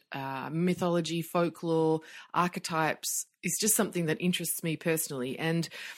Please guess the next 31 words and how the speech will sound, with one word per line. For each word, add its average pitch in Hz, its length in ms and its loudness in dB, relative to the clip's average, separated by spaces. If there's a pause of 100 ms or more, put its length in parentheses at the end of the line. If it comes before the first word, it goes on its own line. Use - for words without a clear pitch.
so 190 380 10
I 170 220 8
do 214 460 8
this 175 340 2
a 156 60 2
lot, 165 480 8 (360)
uh, 151 180 2
particularly 247 680 6
when 185 160 4
I'm 165 160 2
teaching 165 560 -2
some 160 240 0
kind 151 240 -4
of 139 100 -6
special - 460 -2
event 147 520 -2 (400)
class, 156 380 2
for 160 160 -2
example, 147 640 -2
the 143 140 -2
yoga 151 480 0
on 143 160 -4
my 139 400 -6 (320)
retreats, 285 800 4
I 240 140 4
normally 240 540 6
weave 226 520 4
in 220 380 6 (200)
storytelling 226 840 6
and 185 160 4
certainly, 190 720 6